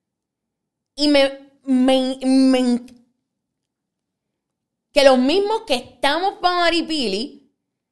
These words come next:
o sea, en este tema de la Casa de los Famosos, estamos cayendo en la propaganda de los que son fanáticos de Lupillo. ¿Qué sentido hace eso?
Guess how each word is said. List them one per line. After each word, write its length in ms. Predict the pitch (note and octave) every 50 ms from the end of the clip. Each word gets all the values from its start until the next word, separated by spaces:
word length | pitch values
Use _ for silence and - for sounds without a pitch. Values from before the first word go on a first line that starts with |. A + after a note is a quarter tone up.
| _ _
o 140 | _ - A3
sea, 100 | C4 C4
en 80 | A#3+ A3+
este 220 | G#3+ A3 A#3 B3+
tema 260 | C4 C#4+ D4 D4 D4+
de 60 | D4+
la 100 | D4+ D4
Casa 280 | C#4+ C#4+ C#4+ C#4 D4+ C#4+
de 60 | C#4+ C#4+
los 140 | C#4+ C#4
Famosos, 760 | C#4+ D4+ D4 D#4 D#4+ D#4 C#4+ A#3 A#3+ G#3+ A3 A3 A3 - - _ _ _ _ _ _ _ _ _ _ _ _
estamos 540 | - - - - - C4 B3 B3 C#4 E4 D#4+
cayendo 480 | - F4+ D#4 C4 B3+ C#4 F4 G4+ G#4+ A4
en 100 | G#4+ F#4+
la 160 | D#4 B3+ A#3+
propaganda 840 | A#3+ A#3+ A#3+ A#3 A3+ A3 A3+ C#4 F#4 A4 G#4 E4 C4+ B3 B3+ - - G#3 G#3
de 200 | G3+ G#3+ C4+ C4
los 140 | C4 B3+
que 140 | C4 B3+ A3+
son 180 | A3 B3+ E4 F4
fanáticos 480 | G4+ E4+ C#4+ C4 C4 C#4 D4 E4+ E4+
de 100 | D4 F4
Lupillo. 420 | F#4 F#4 - F4 D#4 A3 F3 - - - - _ _ _ _ _ _ _ _ _ _ _ _ _ _ _ _ _ _ _ _ _ _ _ _ _ _ _ _ _ _ _ _ _ _ _ _ _
¿Qué 140 | B3 B3
sentido 420 | A#3+ D4 C#4+ C#4+ C#4+ D4+ D4+ D4 C#4+
hace 400 | D4 D4 D4+ C#4+ A#3+ G#3+ A3 C4+
eso? 640 | F#4 - - D#4+ A#3 F3+ D#3 - - - _ _